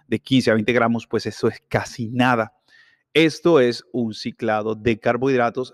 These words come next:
basado en la pirámide de ejercicios que usted va a estar desarrollando. Ahora, si usted es un powerlifter, de igual forma, controle esa pirámide de ejercicio,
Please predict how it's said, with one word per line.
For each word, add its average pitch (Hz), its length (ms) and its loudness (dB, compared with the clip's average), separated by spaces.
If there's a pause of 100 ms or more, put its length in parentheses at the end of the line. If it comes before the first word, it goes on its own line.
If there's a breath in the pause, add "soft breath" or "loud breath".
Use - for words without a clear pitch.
basado 117 840 -2
en 139 360 0
la 131 300 -2
pirámide 120 500 0
de 120 60 0
ejercicios 117 580 -4
que - 120 -8
usted 104 340 -8
va 101 80 -6
a - 20 -8
estar - 280 -12
desarrollando. 120 840 -2 (540 loud breath)
Ahora, 139 240 4
si - 100 -10
usted 131 300 0
es 135 140 -4
un 107 180 -4
powerlifter, 151 960 2 (180)
de 117 160 -4
igual 110 340 0
forma, 143 520 0 (560 soft breath)
controle 123 720 0
esa 123 440 -2 (120)
pirámide 117 840 0 (200)
de 113 280 -4 (140)
ejercicio, 113 840 -6